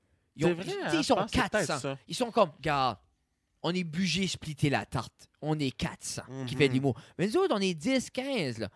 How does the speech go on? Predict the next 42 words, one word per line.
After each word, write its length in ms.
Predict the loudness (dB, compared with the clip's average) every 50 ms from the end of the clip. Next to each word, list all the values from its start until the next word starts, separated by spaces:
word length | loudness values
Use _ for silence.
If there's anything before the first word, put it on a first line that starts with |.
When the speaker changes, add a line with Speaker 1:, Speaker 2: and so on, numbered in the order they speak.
| _ 0
Speaker 1:
Mais 60 | 2
on 40 | 2
est 80 | 4 6
comme, « 200 | 6 6 6 6 2 -4 -20 -20 -20 -20 -20 -20 _ _ _ -2
Well, 520 | 4 8 8 10 10 10 8 8 6 4
si 220 | 2 2 2 4 6
j'ai 80 | 8
un 180 | 8 6 6 2
upper 260 | 2 4 6 8 10
edge, 300 | 10 10 10 8 4 4 4
je 60 | 2
vais 80 | 2
être 80 | 2 2
booké 240 | 0 0 0 0 -2
plus 180 | 0 2 0
souvent 380 | 0 0 -2 0 0 2 2 2
parce 180 | 0 -2 -2 -2
qu'il 100 | -2 -2
y 40 |
a 80 | -2 -4 -4 -2
un, 160 | 0 0 0 0
il 80 | 0 -2
y 40 | -2
a 60 | -2 _ _ _ 2
un, 100 | 2 2
deux 240 | 4 6 6 8 8
shows 160 | 8 6 4
francophones 480 | 4 2 2 2 2 4 4 2 2 2
par 200 | 2 2 2 2
Speaker 2:
Mhm. 60 | 2
Speaker 1:
mois. » 300 | 2 4 4 4 2 2
Comme, 140 | 2 0 -2 -2 -4 -16 -12
so, 240 | -4 -4 -4 -4 -4 -8 -20 -16 -10
j'ai 220 | -6 -2 0 0
hâte 240 | 2 2 0 0 0
qu'on 200 | -2 -4 -2 -2
ait 180 | -2 -4 -4 -6 _ -2 4
over 420 | 8 10 10 10 8 8 6 4 2
cette 240 | 4 2 -2 -2 -4
phase-là 580 | -4 0 2 4 4 4 4 2 2 2 0 0
de 60 | 0
compétition. 580 | 0 -2 0 0 0 -2 -2 -4 -4 -2 -2